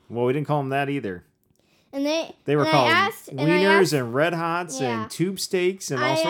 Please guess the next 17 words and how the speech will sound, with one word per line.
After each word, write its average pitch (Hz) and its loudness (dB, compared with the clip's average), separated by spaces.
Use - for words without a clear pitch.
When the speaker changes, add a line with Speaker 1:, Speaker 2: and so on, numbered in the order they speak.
Speaker 1:
of 339 -2
Speaker 2:
asked - -6
Speaker 1:
stuff. - -6
Speaker 2:
the 311 -4
girl, 294 -4
"What 294 -2
is 381 -6
a 330 -4
glizzy?" 294 -8
And 285 -4
she 302 -8
said, 285 -4
"It's 320 -4
a 311 2
glizzy." 302 -6
And, 285 -6
um, 285 -6